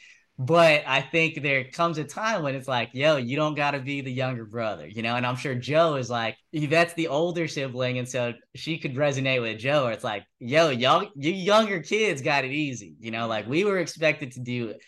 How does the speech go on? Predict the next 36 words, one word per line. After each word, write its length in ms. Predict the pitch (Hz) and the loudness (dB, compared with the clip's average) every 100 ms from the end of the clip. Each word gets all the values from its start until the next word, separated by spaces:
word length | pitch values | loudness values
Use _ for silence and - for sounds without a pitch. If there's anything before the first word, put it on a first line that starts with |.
| _ 151 | _ 0
X, 260 | 160 160 | 0 0
Y, 220 | 147 147 143 | 2 4 4
and 180 | 131 | 0
Z, 500 | 127 202 202 196 95 - _ | 0 0 0 -2 -8 -18 _
and 120 | 127 123 | -8 -6
for 120 | 123 | -6
some 320 | 143 160 160 | 2 2 4
reason, 560 | 180 233 185 160 147 143 | 0 0 0 0 0 0
our 220 | 127 127 | -2 -2
parents 600 | - 180 156 131 127 - 202 _ _ 123 | 0 0 0 -2 -6 -16 -20 _ _ -6
were 140 | 123 | -4
light 320 | 117 139 160 | 2 2 4
on 160 | 147 147 | 4 2
y'all 240 | 202 185 | 4 2
because 340 | 139 135 127 123 | 0 -2 -4 -4
you 220 | 120 117 | -6 -4
realize 440 | 151 147 131 123 | -2 0 0 -2
it 120 | 120 | -4
didn't 220 | 131 120 120 | -8 -8 -2
happen. 580 | 131 143 143 92 82 _ _ _ _ | 0 0 -4 -12 -14 _ _ _ _
What 520 | 123 123 170 220 233 - | -10 -2 2 4 2 -2
were 180 | 156 170 | -2 -2
some 220 | 170 160 | 0 -2
takeaways 640 | 151 160 160 156 147 143 | 0 -2 -2 -2 -2 0
that 160 | 127 127 | -2 -2
y'all 260 | 131 120 110 | -2 -2 -2
got 400 | 131 139 120 - | 0 2 0 -4
from, 680 | - 117 117 110 110 113 113 - _ | -6 -6 -4 -6 -6 -8 -10 -20 _
from 260 | 131 127 127 | 2 4 4
noticing 480 | 151 170 156 156 143 | 4 4 2 0 0
different 280 | 151 143 | -2 -2
relationships, 720 | 123 120 127 127 101 101 80 117 | -2 2 0 -2 -8 -10 -8 -2
whether 180 | 113 | 0
that 220 | 113 110 110 | 2 2 0
be 240 | 110 113 | -2 2
us 380 | 170 180 170 | 4 4 2